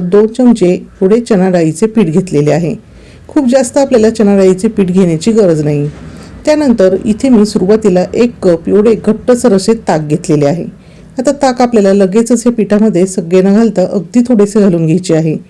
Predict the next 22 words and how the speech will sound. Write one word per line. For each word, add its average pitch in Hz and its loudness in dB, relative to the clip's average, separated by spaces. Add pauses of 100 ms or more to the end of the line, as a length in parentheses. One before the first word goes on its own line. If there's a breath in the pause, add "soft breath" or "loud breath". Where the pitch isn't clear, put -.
(380 soft breath)
आणि 233 2 (280 loud breath)
आपल्याला 240 2
हे 196 -4
चणा 214 0
डाळीचे 220 2
पीठ 190 -2
व्यवस्थित 196 2
ह्या 214 0
ताकामध्ये 202 2
मिक्स 233 2
करून 165 -2
घ्यायचे 170 -2
आहे. 160 -4 (460 soft breath)
असं 277 0
केल्यामुळे 247 2
ह्या 196 -2
पिठाच्या 208 0
गाठी 180 0
होत 233 2
नाही 190 2 (100)
आणि 202 2 (460 loud breath)
झाल्या 233 2